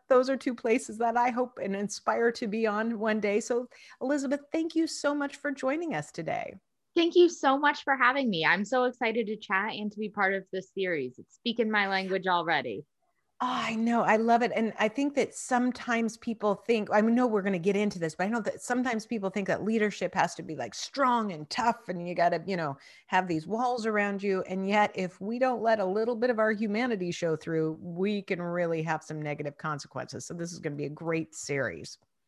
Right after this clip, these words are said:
Speaker 2: Absolutely. You know, it's long been said that business should be kept professional and not to get emotional in the workplace.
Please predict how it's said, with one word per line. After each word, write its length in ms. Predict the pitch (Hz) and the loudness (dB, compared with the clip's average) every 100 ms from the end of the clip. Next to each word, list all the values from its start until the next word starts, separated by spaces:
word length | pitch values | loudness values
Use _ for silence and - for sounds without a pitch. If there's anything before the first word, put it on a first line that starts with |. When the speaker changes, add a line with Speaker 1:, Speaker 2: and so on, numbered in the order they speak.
| _ _ _ _ 226 | _ _ _ _ 4
Speaker 2:
Absolutely. 680 | 254 - 262 226 196 156 170 | 4 2 -2 2 2 2 0
You 100 | 196 | 2
know, 200 | 220 240 | 4 6
it's 200 | 226 226 | 4 2
long 320 | 214 214 247 | 4 4 4
been 180 | 240 220 | 2 0
said 340 | - 185 175 | 2 0 2
that 200 | 180 165 | 0 0
business 380 | 185 170 190 180 | -2 -2 -4 -6
should 340 | 190 170 156 | -6 -6 -6
be 140 | 156 190 | -6 -6
kept 400 | - 180 - - | -4 -4 -4 -4
professional 760 | 185 - 147 - 165 139 123 | -4 0 -2 -4 -8 -6 -2
and 140 | 151 208 | 0 2
not 280 | 190 180 185 | 4 4 0
to 100 | 202 | -2
get 160 | 185 | 0
emotional 720 | 190 185 170 180 - 185 170 | 0 2 2 2 -2 -6 -4
in 100 | 160 | -4
the 80 | 156 | -6
workplace. 840 | 135 135 151 _ - 67 226 - | -4 -4 -6 _ -10 -8 -10 -12